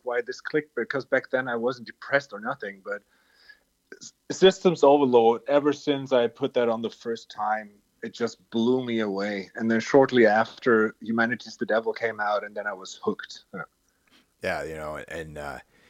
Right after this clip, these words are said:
Speaker 2: like, for me, uh, oh, yeah, P-, Earth Crisis is definitely another band I like that was on Victory. I don't know how I left them off, but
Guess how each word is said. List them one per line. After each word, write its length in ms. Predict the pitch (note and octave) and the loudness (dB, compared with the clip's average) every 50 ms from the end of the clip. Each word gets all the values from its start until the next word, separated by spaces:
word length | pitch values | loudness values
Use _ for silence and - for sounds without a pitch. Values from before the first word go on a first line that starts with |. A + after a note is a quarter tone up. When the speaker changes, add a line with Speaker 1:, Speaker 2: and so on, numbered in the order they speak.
| _ _ _ _ _ _ _ _ _ _ _ _ _ _ _ _ _ _ _ _ | _ _ _ _ _ _ _ _ _ _ _ _ _ _ _ _ _ _ _ _
Speaker 2:
like, 140 | - G#2+ - | -8 -8 -6
for 120 | - - G2+ | -6 -4 -2
me, 400 | F#2+ A2+ B2+ C3 B2 A#2 G#2+ F#2+ | 2 4 4 6 6 6 4 4
uh, 360 | F2 E2+ E2 D#2+ D#2 D2+ D2 _ _ _ _ _ _ - | 2 2 0 -2 -4 -6 -8 _ _ _ _ _ _ 0
oh, 60 | A2+ | 2
yeah, 200 | A2 G#2+ G2+ F#2 | 4 4 4 2
P-, 320 | D#2+ - - - - G#2+ F2+ - - | 0 -4 -10 -8 -6 -6 -4 2 4
Earth 200 | C#3+ D#3+ - - | 6 6 6 6
Crisis 480 | - D3 G2+ G2+ F#2+ - - F2+ - | 4 4 6 4 2 -2 -4 -6 -8
is 100 | F#2 E2+ | -8 -4
definitely 340 | - A2+ G#2 F#2+ - A2 F#2 | 0 0 0 0 0 -2 -4
another 260 | F2 F2+ F#2 F#2+ F#2 | -2 -2 -2 -2 -2
band 280 | D2+ E2+ D#2+ D2 C#2+ C#2+ | -4 -6 -6 -6 -6 -6
I 100 | C#2+ C#2+ | -6 -6
like 260 | C#2 C#2+ C#2 C2+ C2+ | -6 -6 -8 -10 -10
that 100 | D2+ D2 | -12 -12
was 140 | C#2 D2 D2+ | -12 -12 -14
on 160 | F2 C#2 C#2+ | -14 -14 -14
Victory. 360 | - D2+ D2 - - D#2+ C#2 | -14 -16 -16 -14 -14 -12 -10
I 80 | D#2+ E2 | -10 -10
don't 140 | E2+ E2 D2+ | -10 -10 -10
know 60 | D#2 | -12
how 260 | D#2+ D#2 F#2+ F2+ E2 | -10 -8 -6 -6 -6
I 80 | D#2+ D#2+ | -6 -6
left 320 | D2+ D2 D#2 D#2 - - | -8 -8 -10 -12 -10 -10
them 220 | - D#2+ D#2+ D#2 | -12 -10 -10 -10
off, 380 | D2 C#2+ C#2+ C#2+ - - - - - | -12 -12 -12 -14 -16 -18 -20 -18 -12
but 240 | - D#2 D#2+ D#2 | -12 -10 -10 -12